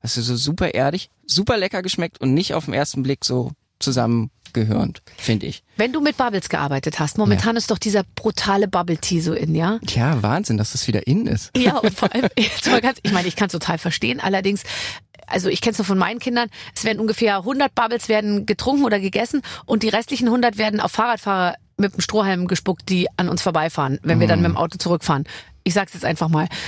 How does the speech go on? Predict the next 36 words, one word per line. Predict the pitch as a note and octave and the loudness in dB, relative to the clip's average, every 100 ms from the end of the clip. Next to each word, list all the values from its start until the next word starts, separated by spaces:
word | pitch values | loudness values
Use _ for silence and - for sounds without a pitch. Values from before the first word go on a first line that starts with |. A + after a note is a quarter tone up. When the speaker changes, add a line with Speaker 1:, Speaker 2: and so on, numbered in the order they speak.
| - _ - | -14 _ -2
Speaker 2:
Falls | - G#3+ | 0 0
Sie | A3+ | 0
schon | G#3 A3 | 2 2
mal | G#3 | 2
von | G#3+ | 0
einer | - G3 F#3+ | -2 -2 0
kleinen | G3+ G#3 | 0 0
Bubble | G#3 A3 A3+ | 2 2 0
getroffen | G#3 - G#3 G3 | 0 -4 -2 0
wurden, | G3+ G3 - | 0 0 -2
es, | - - D#4+ - | -4 -2 -4 -2
es | - A3 | -2 2
war | G3+ | 2
meine | F#3 F#3 G3 | 2 2 2
Familie. | G3 F#3 G3 E3+ - - - | 4 4 4 2 -2 -2 2
Ähm, | B3 B3 A3+ - - | 2 2 -2 -6 -2
wie | G#3 C#4+ | 0 0
kriegt | - G4 F3 | 0 0 2
man | G4 F#4+ - | 2 2 0
die | D4 | 0
Flüssigkeit | - A3 - F#4+ - D4+ - | 2 0 2 -2 0 0 0
in | A#3+ A3 | 2 2
diese | G#3+ G#3+ | 2 2
Gelee-, | G3+ F#3+ G#3 D4+ F#4+ | 2 2 2 0 -2
Gelee-Bubbles | - G#3+ A3 C#4+ F4+ A3+ F#3+ F3+ D#3 - | 0 2 4 2 2 0 2 0 0 0
da | E3+ | 2
rein? | E3 D#3 E3 - - | 2 4 2 0 0
Speaker 1:
Da | A#2+ | 2
gibt's | A#2 B2 - C#3 | 2 0 0 0
m-, | C3 - | -2 -4
verschiedene | - C3+ - E3 F#3 E3+ | -2 0 2 2 0 0
Wege. | D3+ E3 G3+ G#3+ A#3 B3 - - - | 0 0 2 0 0 -6 -14 -20 -2
Ähm, | C#3 C#3 C3+ C3+ C3+ C3+ - | 2 4 4 4 4 2 0
zum | C3+ B2+ | -2 0
einen, | A#2 C#3+ D#3+ D#3+ | 0 2 0 0
äh, | - C3+ C3 B2+ B2+ G#2+ | 0 0 0 0 0 -2